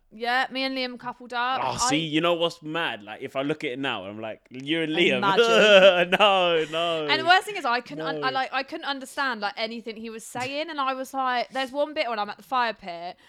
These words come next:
Speaker 1: and all he was saying was, "Shit's gonna start hitting the fan soon." I
Speaker 2: How you
Speaker 1: couldn't
Speaker 2: couldn't
Speaker 1: get it.
Speaker 2: understand?
Speaker 1: I couldn't understand what he was saying. But you know when you're just not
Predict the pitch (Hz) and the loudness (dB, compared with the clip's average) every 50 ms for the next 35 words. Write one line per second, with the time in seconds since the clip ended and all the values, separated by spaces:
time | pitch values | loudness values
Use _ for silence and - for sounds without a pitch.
0 | - - 226 220 269 302 320 285 302 285 285 - - 294 277 240 202 190 185 185 | -14 -12 -8 -6 -4 -4 -4 -4 -4 -6 -8 -8 -6 -4 -4 -4 -4 -6 -10 -10
1 | 185 185 185 180 _ - - - 240 - - - 214 208 202 - 226 202 - 202 | -10 -10 -12 -12 _ -18 -14 -14 -14 -14 -14 -16 -18 -16 -14 -10 -10 -10 -10 -10
2 | 220 - 214 214 - 233 226 233 233 247 233 - 254 247 262 285 330 349 349 _ | -18 -18 -18 -16 -12 -10 -8 -8 -10 -10 -12 -12 -10 -10 -8 -10 -10 -12 -16 _
3 | _ _ _ _ _ _ _ _ - 233 233 247 254 220 220 - - - - 233 | _ _ _ _ _ _ _ _ -6 -2 -2 -2 -2 -2 -6 -12 -16 -10 -8 -6
4 | 320 240 277 262 247 214 208 - - 226 - - 185 180 - 202 214 220 - - | -6 -6 -6 -6 -8 -8 -8 -8 -6 -6 -6 -8 -10 -10 -8 -8 -8 -8 -10 -12
5 | 277 254 240 240 233 - - 233 226 220 208 202 208 214 214 208 - 254 226 214 | -12 -10 -10 -10 -12 -10 -8 -8 -8 -8 -12 -14 -14 -14 -14 -12 -10 -10 -10 -10
6 | 202 214 240 254 269 302 320 330 320 311 302 269 240 254 247 254 | -10 -14 -14 -12 -10 -8 -8 -10 -10 -14 -16 -16 -14 -12 -12 -12